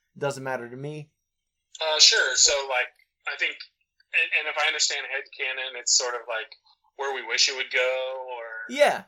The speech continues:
Speaker 1: yeah, yeah. Any, any point
Speaker 2: Okay.
Speaker 1: in the movie
Speaker 2: Yeah.
Speaker 1: that diverges from what, what was seen in the actual movie, yeah.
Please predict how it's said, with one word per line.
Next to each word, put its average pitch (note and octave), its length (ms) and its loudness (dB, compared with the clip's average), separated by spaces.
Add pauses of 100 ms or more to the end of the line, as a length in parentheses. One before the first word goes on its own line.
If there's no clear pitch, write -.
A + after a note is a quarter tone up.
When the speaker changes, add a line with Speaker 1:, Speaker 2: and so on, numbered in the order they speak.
Speaker 1:
yeah, E3 220 4
yeah. D#3 300 2
Any, G#3+ 260 2
any B3 260 -2
point G#3+ 260 0
Speaker 2:
Okay. G3+ 100 -6
Speaker 1:
in F#3+ 60 -2
the F#3+ 80 2
movie F#3 260 -2
Speaker 2:
Yeah. C3+ 60 -12
Speaker 1:
that C#3 180 -4
diverges C#3 680 -8
from B2 560 -6 (180)
what, C#3 300 -4
what C3 200 -4
was B2+ 220 -8
seen C#3+ 380 -12
in A#2 100 -12
the A#2+ 100 -10
actual A#2+ 400 -8
movie, G2 300 -14
yeah. F#2 220 -12